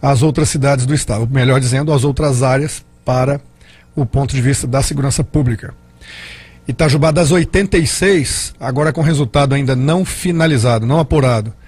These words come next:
de setembro, está na sexta posição do estado. Ao assumirmos aqui há dois anos e dez meses atrás, encontrávamos brigando ali em torno da décima oitava posição e hoje Itajubá tá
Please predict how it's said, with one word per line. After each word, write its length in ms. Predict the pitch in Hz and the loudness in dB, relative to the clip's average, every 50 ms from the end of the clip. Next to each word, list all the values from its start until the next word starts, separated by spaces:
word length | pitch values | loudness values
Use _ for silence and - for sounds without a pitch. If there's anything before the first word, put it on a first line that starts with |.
| - - - - _ _ _ - | -20 -20 -20 -20 _ _ _ -8
de 200 | 123 113 131 123 | -4 -4 -4 -4
setembro, 680 | - - 131 - - - 175 190 185 147 123 120 107 - - _ _ _ _ _ - - _ _ | -2 -2 -2 -2 0 2 2 2 2 2 0 -2 -6 -10 -16 _ _ _ _ _ -20 -20 _ _
está 400 | - 143 - - - - 156 160 147 | -6 -6 -6 -4 -2 -2 -2 -2 -2
na 220 | 160 151 151 151 | -4 -4 -2 -2
sexta 640 | - - - - 190 175 - - - - 151 123 87 - - - | -2 -2 -2 0 0 0 0 -2 -2 -2 -4 -4 -4 -8 -8 -4
posição 480 | 156 156 143 143 - - 143 131 127 | -2 0 0 0 -2 -2 -2 -2 0
do 80 | 127 135 | 0 0
estado. 400 | 127 - - - 107 104 87 104 | -2 -2 -4 -6 -6 -6 -4 -2
Ao 80 | 120 131 | 0 0
assumirmos 480 | 127 - - 131 135 139 139 143 127 | 0 0 0 0 2 2 2 2 2
aqui 180 | 131 120 - 139 | 0 0 0 0
há 60 | 131 | 0
dois 260 | 120 131 131 117 107 | 0 0 0 0 0
anos 380 | 131 131 131 127 120 110 104 110 | 0 0 0 0 0 0 0 0
e 80 | 120 | 0
dez 340 | 110 107 127 127 127 117 104 | 0 0 0 0 0 0 0
meses 380 | 117 113 127 131 127 117 113 127 | 0 0 2 2 2 2 0 0
atrás, 480 | 131 - - 135 131 131 139 143 131 | 0 0 0 0 0 0 0 0 -2
encontrávamos 840 | 143 139 - 151 131 104 - 131 131 123 127 131 135 127 - - - - - - - - - - - | -2 -2 -2 -2 -2 -2 0 0 0 0 0 -2 -4 -4 -6 -10 -16 -20 -20 -20 -20 -20 -20 -8 -2
brigando 360 | - 180 175 139 165 170 151 | 0 2 2 4 2 2 2
ali 220 | 156 139 143 151 156 | 2 2 2 2 2
em 100 | 160 160 | 0 0
torno 320 | - - 151 143 147 147 | 0 2 2 2 2 2
da 100 | 139 139 | 2 2
décima 560 | 127 117 131 143 143 - - - 147 147 143 | 2 2 2 2 2 0 -2 -2 -2 0 2
oitava 460 | 143 147 147 131 - - 123 113 120 120 | 2 2 2 0 0 -2 -2 -2 -2 0
posição 540 | - 139 131 147 - - - 151 160 160 | 0 0 0 0 -2 -2 -4 -2 -2 0
e 80 | 143 135 | 0 2
hoje 260 | 131 135 131 120 135 | 2 2 2 0 -2
Itajubá 480 | 131 123 151 135 123 123 110 120 123 120 | -2 -2 0 0 0 2 2 0 0 0
tá 240 | - - 131 127 | 0 0 0 0